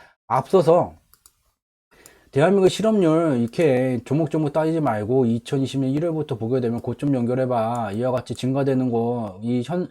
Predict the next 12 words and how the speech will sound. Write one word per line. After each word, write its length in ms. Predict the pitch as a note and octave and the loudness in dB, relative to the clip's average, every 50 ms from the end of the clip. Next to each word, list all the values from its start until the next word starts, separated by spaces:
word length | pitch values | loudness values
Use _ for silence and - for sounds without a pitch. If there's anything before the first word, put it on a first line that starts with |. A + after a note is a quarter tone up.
| _ - | _ -8
현상은 360 | - F#3 F3+ F3+ E3+ E3 D#3 | -6 -4 -4 -2 -2 -2 -2
맞잖아. 400 | C3+ G3+ - - A#2+ A#2+ A#2 A2 | -2 -2 -2 -4 -6 -6 -6 -8
단, 380 | - - C#3+ C#3 A#2+ G2+ G2+ G#2+ | -6 -4 -2 -2 -2 -4 -2 0
왜 200 | C3+ D#3 D#3+ D3+ | 2 4 4 4
이게 380 | B2+ A2+ B2 B2 C3 C#3 B2+ | 2 0 -2 0 2 0 0
중국과 420 | - - B2+ C3+ C#3 B2 - C3+ A#2+ | 0 -2 -2 -2 -2 -2 -2 -4 -4
미국과 420 | A2 A#2 A#2+ A#2 - - A#2 A2 | -2 -4 -4 -4 -6 -6 -4 -4
연동되지 420 | A2 G#2+ A2+ A#2+ A#2+ A2+ A2+ A2+ A#2 | -4 -4 -4 -4 -4 -4 -4 -4 -4
아-, 180 | G#2+ G#2+ G#2+ - | -6 -6 -6 -6
않을까? 300 | - B2+ D3 C#3+ C3+ B2+ | -6 -6 -4 -4 -4 -6
그거는 340 | A#2 A#2+ C3 C#3 C#3+ B2 B2 | -4 -4 -4 -2 -2 -2 -2
의문이겠지만 840 | C3+ D#3 F#3 F#3 F3 D#3+ D#3 D3+ - - C3+ D#3 F3 D3+ A#2 A#2+ - | -2 -2 -2 -2 -2 -2 -2 -4 -2 -2 -2 -2 0 -2 -4 -6 -8